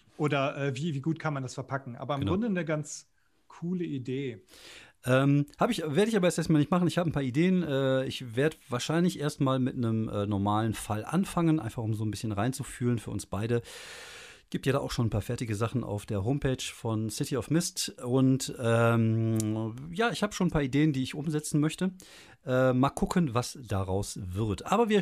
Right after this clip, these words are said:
Speaker 2: reden jetzt nicht über mich, wir reden jetzt über dich. Ähm, hast du denn schon einen Namen?
Speaker 1: Sie. Äh, das ist eine gute Frage. Ich hatte ein bisschen grob irgendwie mir was überlegt, das dann
Speaker 2: Mhm.
Speaker 1: wieder vergessen, aber im Grunde, äh, fände ich, glaub ich, ähm, so 'n, so 'n coolen,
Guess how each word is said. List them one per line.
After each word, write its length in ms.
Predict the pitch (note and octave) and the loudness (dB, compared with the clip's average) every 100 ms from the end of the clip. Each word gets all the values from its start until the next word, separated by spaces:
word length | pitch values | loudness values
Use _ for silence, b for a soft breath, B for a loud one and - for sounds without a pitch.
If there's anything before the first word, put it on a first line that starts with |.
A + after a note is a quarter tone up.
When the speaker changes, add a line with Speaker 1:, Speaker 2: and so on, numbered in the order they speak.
| F#3+ | 2
Speaker 2:
reden 200 | G3+ F#3 | 0 0
jetzt 120 | F#3 | 0
nicht 80 | D#3 | 2
über 120 | D3 | 4
mich, 180 | G3+ - | 2 2
wir 100 | E3+ | 2
reden 200 | E3 E3 | 4 4
jetzt 120 | D3 | 2
über 180 | A#2+ A2 | 2 0
dich. 360 | G2+ F2+ - - | 2 -2 -2 -6
Ähm, 220 | G#2+ G2+ G#2 B B | -2 -2 -4 B B
hast 160 | E3 - | -4 0
du 60 | |
denn 120 | A3 G3 | 2 2
schon 200 | F3+ D3 | 4 4
einen 80 | |
Namen? 280 | A#2+ F3+ D3 | 4 4 2
Speaker 1:
Sie. 240 | F2+ D#2 A#2 _ _ _ _ B B B - | 0 -2 -8 _ _ _ _ B B B -4
Äh, 220 | E3+ F3 | 0 0
das 140 | F3 | 0
ist 40 | G3+ | 0
eine 80 | F3 | 0
gute 220 | A#3 G#3 | -2 -4
Frage. 540 | - D3 F3 A#3+ A#3 F#3+ | -2 0 0 0 -2 -4
Ich 140 | - | -6
hatte 180 | G3+ G3 | -4 -2
ein 140 | E3 | -2
bisschen 380 | F3 F3+ F3+ E3 | -2 -4 -4 -4
grob 520 | D3+ C#3+ E3+ G#3 G#3 F3 | -4 -2 -2 -4 -6 -6
irgendwie 400 | F3 F3 D#3+ D#3+ | -4 -4 -4 -4
mir 180 | D#3+ | -2
was 180 | D3+ D3 | -4 -6
überlegt, 680 | C#3+ C#3 C3+ D#3+ A#3+ C4+ G3 | -6 -4 -2 0 0 -2 -4
das 60 | |
dann 160 | B2+ D#3 | -2 0
Speaker 2:
Mhm. 40 | |
Speaker 1:
wieder 140 | E3+ C#3 | 0 -4
vergessen, 540 | - B2+ E3+ F#3 A3+ | -6 -2 -2 -2 -4
aber 200 | E3+ D#3 | -2 -2
im 120 | D3 | -4
Grunde, 540 | C#3 D#3+ G3+ G#3 G#3 G#3 B B B B - | -2 -2 -2 -2 -2 -6 B B B B -6
äh, 260 | E3+ E3 | 0 0
fände 300 | E3 F3+ F3 | 0 0 -2
ich, 60 | E3 | -2
glaub 280 | - D#3 D3+ | -2 0 0
ich, 300 | D3+ C#3+ - D#3+ | -2 -4 -8 -4
ähm, 800 | D3 C#3+ C#3 C#3 C#3 C#3 C3+ - - | -4 -2 -4 -4 -4 -6 -8 -10 -16
so 200 | - C#3+ D3+ | -12 -6 -6
'n, 180 | C#3+ C3+ | -6 -8
so 120 | C#3 | -8
'n 540 | C#3 C#3+ C#3 D3+ D3+ | -8 -8 -10 -10 -14
coolen, 840 | - F#3 F3 E3+ D#3 D3 C#3+ C#3 | -6 0 2 2 2 0 -2 -4